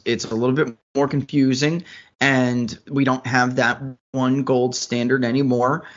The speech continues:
and we have different ways that people are reached, and it, it can be very, very confusing. And I got into it because I basically did see, uh, this lack of ability to evolve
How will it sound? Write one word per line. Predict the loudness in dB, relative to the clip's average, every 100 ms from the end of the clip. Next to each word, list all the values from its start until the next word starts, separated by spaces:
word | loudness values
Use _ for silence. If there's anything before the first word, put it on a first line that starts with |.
| -20 _
and | 2 4
we | 4
have | 2 2
different | -2 -2 -2
ways | 0 2 0 2
that | 0 0 -8
people | -4 -2 2 2
are |
reached, | 2 0 0 -2 -6 -2
and | -2
it, | -2 0
it | 0 0
can | -2
be | 0
very, | 2 2 2 2
very | 0 0
confusing. | -2 -4 -4 -4 -2 -4 -2
And | -2
I | 0
got | 2 4
into | 2 0 0
it | -2 -2
because | -2 2 2 0 -4 -12 -20 _ _ -4
I | -2
basically | 2 2 2 0 0 0
did | 2 0 -2
see, | -2 -2 -2 -4 -10 _
uh, | 0 2 2 0
this | 0 0 0 -4 -10 _ -16
lack | -10 -4 2 2 2 -2
of | -6
ability | -8 -2 -2 0 -2 -2
to | -2 -2
evolve | -2 0 2 2 2 -2